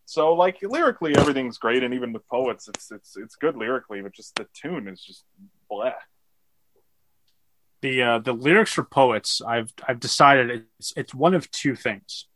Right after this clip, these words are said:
Speaker 2: It's either a piece of writing that I am not intellectually capable of understanding the meaning of what he's trying to say,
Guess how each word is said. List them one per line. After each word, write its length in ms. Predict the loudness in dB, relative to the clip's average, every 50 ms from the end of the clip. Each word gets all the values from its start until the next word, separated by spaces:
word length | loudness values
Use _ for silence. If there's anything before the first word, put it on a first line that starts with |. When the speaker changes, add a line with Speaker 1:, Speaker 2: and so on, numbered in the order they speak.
| _ _ _ _ _ _ _ _ _ _ _ _ _ _ _
Speaker 2:
It's 220 | -4 -4 -4 -2 0
either 500 | 2 2 4 4 4 4 4 2 0 -2 _ _ _ _ _ _ _ _ _ _ _ _ _ _ _ _ _ _ _ _ _ _ _ _ _ _ _ _ _ _ -4
a 460 | -2 -2 0 0 0 -2 -2 -4 -4 _ _ _ _ _ _ _ _ _ _ _ _ _ _ _ _ _ _ _ _ _ _ _ _ -2
piece 300 | 2 2 2 4 4 2
of 140 | 0 2
writing 500 | 4 6 6 6 6 2 -4 -8 -10 -14 -20 _ _ _ _ _ _ 0
that 220 | 2 2 2 2
I 220 | 2 4 6 6 4
am 240 | 4 0 -2 -2 2
not 300 | 6 8 8 8 8 4 _ -6
intellectually 1120 | -2 -2 -2 -2 -2 -2 0 0 0 0 0 -4 -10 -8 -8 -6 -4 -4 -4 -4 -4 -8 _ -8
capable 480 | -4 -2 -2 -2 -4 -8 -10 -8 -8
of 100 | -8 -6
understanding 720 | -8 -8 -8 -10 -8 -4 -2 -2 -2 0 -2 -2 -4 -6 -8 _ _ _ _ _ _ _ _ _ _ _ -12
the 140 | -8 -8 -6
meaning 540 | -6 -4 -4 -2 -2 -2 -2 -2 -4 -6 -12 _ _ _ _ -12 -10
of 140 | -10 -8
what 200 | -6 -6 -6 -6
he's 140 | -6 -8 -6
trying 260 | -2 -2 0 0 -2
to 80 | -4 -6
say, 460 | -10 -6 -4 0 2 2 2 0 -2